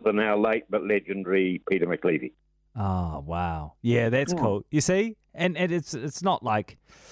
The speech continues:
Speaker 2: you know, I mean, by maintaining that good relationship with each other, you're probably able
Speaker 1: Yeah.
Speaker 2: to get to that point, right?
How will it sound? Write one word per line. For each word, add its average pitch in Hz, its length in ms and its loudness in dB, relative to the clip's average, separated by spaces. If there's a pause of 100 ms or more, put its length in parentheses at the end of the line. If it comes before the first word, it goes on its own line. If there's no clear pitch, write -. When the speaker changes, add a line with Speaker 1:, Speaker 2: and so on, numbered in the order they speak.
(560)
Speaker 2:
you 226 120 2
know, 95 200 -2 (920)
I 202 60 4
mean, 196 180 -2
by 196 160 2
maintaining 240 540 0
that 190 160 2
good 214 160 2
relationship 185 640 0
with 147 180 2
each 139 160 -2
other, 160 300 2 (420)
you're 147 140 -8
probably 156 260 0
able 139 140 4
Speaker 1:
Yeah. 104 80 2
Speaker 2:
to - 40 0
get 143 120 -2
to 135 100 -4
that 127 200 0
point, 139 300 -2
right? 135 260 -4